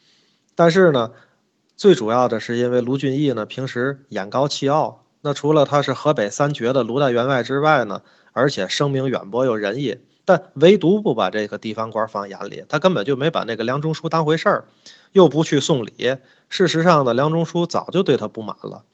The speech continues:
那基本上把他干掉就可以去把他的巨额财产自己说了算了，他跟那个李固两个人是可以把他分了嘛。所以发现呢，在那个时代呢，这个商人啊，选择还真的挺少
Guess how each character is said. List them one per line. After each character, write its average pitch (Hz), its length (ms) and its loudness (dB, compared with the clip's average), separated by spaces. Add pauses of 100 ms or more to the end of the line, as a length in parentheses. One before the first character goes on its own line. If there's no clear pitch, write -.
(480)
那 165 140 2
基 202 160 2
本 127 160 4
上 131 160 0
把 98 140 2
他 143 160 2
干 139 200 2
掉 113 240 0 (160)
就 147 160 0
可 139 300 0
以 95 220 -2 (520)
去 127 360 -2 (200)
把 101 140 0
他 131 160 2
的 120 140 0
巨 127 220 -4
额 123 140 0
财 117 240 -4
产 123 320 -8 (220)
自 139 160 -4
己 101 140 -6
说 127 180 0
了 113 80 2
算 131 240 0
了， 92 160 -8 (300)
他 156 120 0
跟 151 140 4
那 151 80 4
个 127 80 0
李 107 160 -4
固 151 160 0
两 101 180 -2
个 110 80 -8
人 127 120 -2
是 - 80 -10
可 127 120 -4
以 135 60 0
把 123 100 -2
他 107 120 -8
分 156 200 2
了 151 120 2
嘛。 92 160 -8 (580)
所 190 240 -4
以 170 80 -2
发 170 180 4
现 165 220 6
呢， 135 100 4
在 160 140 4
那 170 160 4
个 139 100 0
时 131 160 -6
代 139 220 2
呢， 110 220 -4
这 139 120 -6
个 117 80 -6
商 160 260 0
人 139 220 0
啊， 107 180 -2
选 107 240 -14
择 127 120 -2
还 147 100 -4
真 170 180 0
的 160 80 -2
挺 117 180 -12
少 113 140 -10